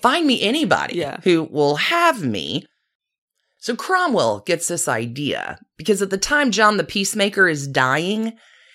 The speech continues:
Speaker 1: and his lands, like Henry's, sometimes have been removed 'cause the church can't keep their noses out of anything.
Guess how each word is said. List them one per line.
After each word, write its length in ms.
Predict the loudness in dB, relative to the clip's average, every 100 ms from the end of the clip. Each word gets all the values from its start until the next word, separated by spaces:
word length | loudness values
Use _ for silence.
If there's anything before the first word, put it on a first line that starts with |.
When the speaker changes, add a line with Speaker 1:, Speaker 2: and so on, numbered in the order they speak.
| _ -2
Speaker 1:
and 160 | 0
his 420 | 2 2 0 -2 -6
lands, 800 | 0 2 2 2 0 -2 -4 -8 _ _ _ _ 0
like 300 | 4 4 4
Henry's, 500 | 2 4 0 0 -2
sometimes 720 | 2 4 4 4 4 4 0
have 140 | 0
been 160 | 0 0
removed 460 | 0 2 2 2
'cause 140 | -2 -4
the 80 | -2
church 540 | 2 2 2 -8 -8 _ -8
can't 260 | 0 0 0
keep 220 | -6 0
their 120 | 0
noses 580 | 4 2 2 0 0 0 4
out 260 | 4 4
of 180 | 2 0 -2
anything. 880 | 0 0 0 -2 0 2 2 0 -2